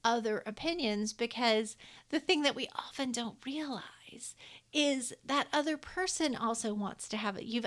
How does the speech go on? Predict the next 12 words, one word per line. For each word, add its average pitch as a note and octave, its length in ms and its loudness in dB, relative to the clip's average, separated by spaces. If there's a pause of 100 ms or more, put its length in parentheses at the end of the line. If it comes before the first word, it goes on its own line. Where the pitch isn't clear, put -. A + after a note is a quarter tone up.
asked C#4 320 10
for D4 120 0
their B3 240 8
opinion, A#3 520 2
so A3+ 140 -2
they G#3+ 120 2
want A3+ 380 0
to A#3+ 120 -4
be G#3+ 360 -2
of G#3 160 0
value. F#3 720 2 (420)
So A#3 640 8